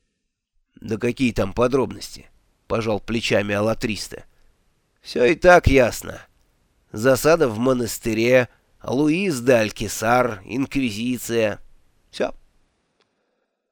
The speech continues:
"Чёрт возьми. Стало быть, пришёл отправить меня на тот свет без долгих сборов?" "Вот именно".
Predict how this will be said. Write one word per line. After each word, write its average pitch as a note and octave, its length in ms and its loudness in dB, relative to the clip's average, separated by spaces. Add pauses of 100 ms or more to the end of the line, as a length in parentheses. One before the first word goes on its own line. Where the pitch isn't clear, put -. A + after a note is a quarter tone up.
(300)
"Чёрт - 560 -12
возьми. E2 640 -12 (1160)
Стало D#2 420 -6
быть, G2+ 340 -4
пришёл F#2+ 560 -4
отправить G#2 680 -4
меня G2+ 380 -6
на G#2+ 160 -6
тот G#2 300 -8
свет G2+ 420 -4
без G2+ 360 -6
долгих G#2+ 520 -4
сборов?" A2 800 -4 (1200)
"Вот A#2 500 -2
именно". A2+ 540 -4